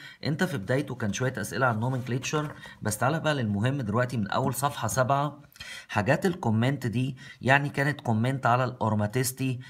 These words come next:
وكومنت مثلًا ليه التفاعل بيمشي في البوزيشن ده ويسيب البوزيشن ده،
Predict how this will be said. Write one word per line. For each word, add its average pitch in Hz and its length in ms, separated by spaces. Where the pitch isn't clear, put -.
وكومنت 123 520
مثلًا 123 380
ليه 127 100
التفاعل 131 460
بيمشي 120 420
في - 80
البوزيشن 117 640
ده 123 120
ويسيب 123 320
البوزيشن 117 560
ده، 131 260